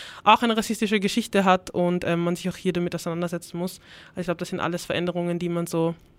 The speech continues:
merkt oder spürt, die uns auf jeden Fall auf den richtigen Weg schon bringen.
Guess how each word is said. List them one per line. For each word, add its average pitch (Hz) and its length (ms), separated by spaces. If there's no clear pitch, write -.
merkt 175 460
oder 170 140
spürt, 185 560
die 170 260
uns 170 220
auf - 100
jeden 170 160
Fall 175 120
auf 165 80
den 180 100
richtigen 170 320
Weg 160 160
schon 170 140
bringen. 165 400